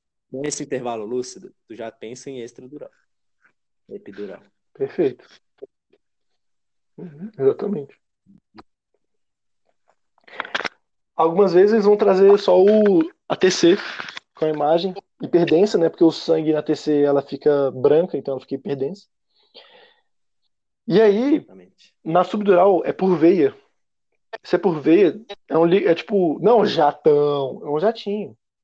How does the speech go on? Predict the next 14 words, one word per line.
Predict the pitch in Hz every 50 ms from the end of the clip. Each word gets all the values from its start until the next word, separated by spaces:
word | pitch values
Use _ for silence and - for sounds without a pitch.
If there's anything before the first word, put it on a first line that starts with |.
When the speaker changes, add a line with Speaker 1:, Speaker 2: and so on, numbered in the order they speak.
| _ _ _ _ _ _ _ _ _ _ _ _
Speaker 2:
no | -
sangue. | 113 - - 131 117 113 110 - _ _ _ _ _ _ _ _ _ _ _ _ _ _ _ _ _ _ _ _ -
E | 147 156
aí | 156 156 156 160 185 208 196 -
ela | - 151 151
fica | 147 - 180 - 180
em | 175
forma | - 170 175 180 175
de |
uma | 180 175 165
banana, | 165 180 180 165 165 165 165 147 139
fica | - 151 143 156 156 156 151 143 143
convexo | - - 156 160 151 131 131 139 143 143 - - - 135
ali, | 127 120 120 113 113